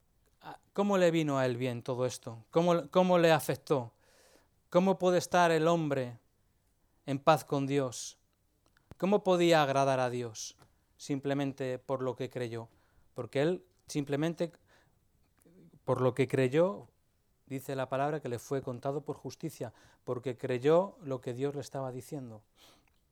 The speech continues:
Sabemos que la ley todavía no había sido dada en el tiempo de Abraham. ¿Y cómo podía estar el hombre en paz con un Dios santo y justo?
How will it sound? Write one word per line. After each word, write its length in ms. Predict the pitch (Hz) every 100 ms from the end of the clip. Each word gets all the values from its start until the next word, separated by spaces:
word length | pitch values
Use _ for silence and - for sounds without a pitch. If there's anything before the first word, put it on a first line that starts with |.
| _ _ _ _ _ _ _ _ _ _ _
Sabemos 400 | - 135 160 180
que 120 | - 170
la 140 | 156
ley 180 | 170 175
todavía 680 | 175 160 160 180 180 190 _ _ _ -
no 120 | 147
había 240 | 147 143
sido 280 | - 135 127
dada 300 | 180 175 120
en 80 | 120
el 100 | 117
tiempo 260 | 131 131 120
de 60 |
Abraham. 400 | 120 156 190 147 - _ _ _ _ _ _ _ _ _ _ _ _ _ _ -
¿Y 100 | 131
cómo 240 | 185 202
podía 280 | 170 160 156
estar 240 | 139 156 139
el 140 | 131
hombre 240 | 143 127
en 140 | 120 117
paz 400 | 139 135 - - _ _ _
con 140 | 131
un 180 | 131 127
Dios 260 | 127 131 -
santo 380 | 139 131 - 123
y 60 |
justo? 480 | - 139 - -